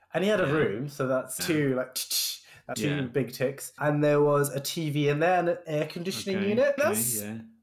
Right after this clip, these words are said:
Speaker 1: pretty lux-, I
Speaker 2: Yeah, but
Speaker 1: showed
Speaker 2: look
Speaker 1: the
Speaker 2: at that.
Speaker 1: decor.
Speaker 2: Look, can you see the clock?
Speaker 1: Yeah.
Speaker 2: Yeah, the clock was probably from the seventies. That phone is probably from the eighties. It looks
Speaker 1: V H S.
Speaker 2: like, yeah, that, that toilet, that shower. I mean,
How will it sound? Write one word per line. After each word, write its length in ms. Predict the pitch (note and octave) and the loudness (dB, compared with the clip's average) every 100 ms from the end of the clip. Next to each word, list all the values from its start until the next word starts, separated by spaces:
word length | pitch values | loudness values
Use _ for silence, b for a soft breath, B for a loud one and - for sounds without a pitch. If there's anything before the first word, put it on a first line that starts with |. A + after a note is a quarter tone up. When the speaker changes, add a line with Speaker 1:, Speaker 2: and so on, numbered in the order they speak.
| _ | _
Speaker 1:
pretty 220 | G3 F3 | 0 2
lux-, 180 | D#3+ D3 | 4 2
I 40 | D3+ | 0
Speaker 2:
Yeah, 20 | |
but 60 | B2+ | 4
Speaker 1:
showed 180 | C#3 | 4
Speaker 2:
look 160 | E3 C3 | 4 4
Speaker 1:
the 60 | A#2+ | 2
Speaker 2:
at 60 | |
that. 120 | C#3 | 2
Speaker 1:
decor. 260 | B2+ F#2+ A#2 | 0 -2 -4
Speaker 2:
Look, 120 | D3+ | -6
can 120 | - C3+ | -2 0
you 60 | |
see 80 | C#3+ | 0
the 100 | C#3 | -2
clock? 400 | - A#2 - - | -2 -4 -4 -8
Speaker 1:
Yeah. 80 | A#2+ | -6
Speaker 2:
Yeah, 100 | A2 | -6
the 60 | A2+ | -6
clock 300 | - B2+ B2+ | -6 -8 -6
was 80 | A2+ | -8
probably 400 | - - A2 G#2+ | -8 -8 -4 -4
from 160 | A2 | -6
the 80 | F#2+ | -10
seventies. 600 | G2 G2 F#2 G2+ G#2 A2+ - B B B | -8 -8 -8 -8 -8 -8 -12 B B B
That 200 | A#2 A#2 | -10 -8
phone 340 | - B2+ B2 A2+ | 0 2 2 0
is 200 | G2+ G2 _ | -2 -6 _
probably 320 | G#2+ G2+ F#2+ | -14 -10 -10
from 200 | - F#2+ | -10 -10
the 100 | F#2+ | -8
eighties. 520 | G2+ - A2+ A#2 A#2 | -8 -6 -6 -6 -4
It 120 | C#3 C3+ | -2 -2
looks 220 | F3 - | -2 -2
Speaker 1:
V 60 | |
H 60 | C#3+ | -2
S. 60 | C#3 | 0
Speaker 2:
like, 420 | C3+ C3+ C3+ - _ | 0 -2 -6 -10 _
yeah, 200 | C#3 A#2+ | -4 -4
that, 320 | A#2+ B2+ A2 A#2 | -2 -8 -8 -10
that 200 | A#2 - | -12 -8
toilet, 400 | C3+ B2 G2 A2 | -4 -2 -4 -6
that 320 | A2+ A2 B2+ | -8 -8 -14
shower. 420 | - C3 B2 G#2 | -8 -4 -2 -4
I 120 | G2 G#2+ | -6 -8
mean, 260 | G#2+ G#2 | -8 -8